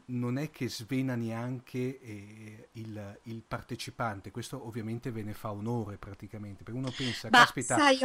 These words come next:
Speaker 1: un-,
Speaker 2: Omar
Speaker 1: un-, una, una cosa del genere chissà quanto, quanto... quanto mi impatta." Non è assolutamente vero.
Speaker 2: Ma non è così, perché la Dipcon nasce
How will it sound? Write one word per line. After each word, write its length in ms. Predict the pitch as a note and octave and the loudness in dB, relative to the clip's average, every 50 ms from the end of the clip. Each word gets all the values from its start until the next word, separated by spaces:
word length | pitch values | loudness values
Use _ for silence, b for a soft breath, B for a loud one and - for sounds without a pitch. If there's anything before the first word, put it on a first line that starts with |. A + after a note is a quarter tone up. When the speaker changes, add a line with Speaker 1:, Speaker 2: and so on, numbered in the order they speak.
| C4 C4 | 8 8
Speaker 1:
un-, 180 | A#3+ D3 - | 8 6 2
Speaker 2:
Omar 100 | - G3+ | 0 -2
Speaker 1:
un-, 120 | G3 F3 - - - | -4 -4 -6 -8 -6
una, 260 | D3 D3 D#3 D#3 - - - | -2 0 0 0 -2 -4 -8
una 200 | - C#3+ D3 D3+ | -4 -2 -2 -2
cosa 240 | - - E3+ D#3 F3 | 0 2 2 2 2
del 140 | D#3 D#3 C#3+ | 2 2 0
genere 500 | B2+ B2+ D3+ E3 E3+ E3+ E3+ F3 E3+ - | 2 2 2 4 4 4 2 2 0 0
chissà 360 | - - B2 - - D3+ C#3+ | -2 -6 -6 -2 0 0 0
quanto, 460 | - D#3 C3 B2+ B2 - - C3+ B2+ B2+ - | 0 0 -2 -2 -2 -2 -4 -4 -4 -4 -4
quanto... 560 | - C3 C3+ C3+ - - C#3+ C3 B2 A2+ b b b b b b b | -4 -4 -4 -4 -4 -2 0 0 0 -2 b b b b b b b
quanto 300 | - C#3 C#3 C#3 - C#3+ | -4 -4 -2 0 0 0
mi 120 | C3+ C3+ | 2 2
impatta." 680 | C3+ C3 B2+ - - C3 A#2 G#2 - - _ A2+ G#2 A2 G#2+ | 2 0 0 4 6 6 6 6 2 -4 _ -8 -8 -6 -6
Non 200 | A2 B2+ C3 C3 | -6 -4 -2 -2
è 120 | B2+ B2+ - | -4 -6 -8
assolutamente 800 | A2+ A2 - - B2 A#2 - B2 G#2 G2+ G2 G2 F#2+ - G#2+ - - | -10 -10 -10 -8 -10 -10 -8 -10 -10 -10 -10 -12 -14 -14 -16 -16 -14
vero. 440 | G2 G#2 G2+ F#2 G2 - - - B B B B B B | -16 -14 -14 -14 -14 -16 -14 -14 B B B B B B
Speaker 2:
Ma 200 | - A3 A3 A#3+ | 0 8 10 12
non 220 | A#3 A#3+ B3+ C4 C4 | 12 12 12 12 12
è 140 | C#4+ C#4 C#4 | 12 12 12
così, 420 | - C#4+ C#4+ C#4 - D#4 D#4+ - | 8 6 6 8 10 8 8 8
perché 400 | - - A3 G#3 - - A#3 G#3+ | 8 6 4 4 4 4 2 4
la 120 | G3+ G3+ | 6 4
Dipcon 560 | G3+ F#3+ A#3+ C4+ C#4 C4+ - - A#3 G#3 G3 G3 | 6 8 8 8 8 8 4 2 2 4 4 6
nasce 880 | G3+ G#3+ A3+ A#3+ A#3 - - - - - G3+ F#3+ F#3+ F#3 F3+ - - | 6 8 8 8 8 6 4 4 6 8 8 10 12 12 12 10 8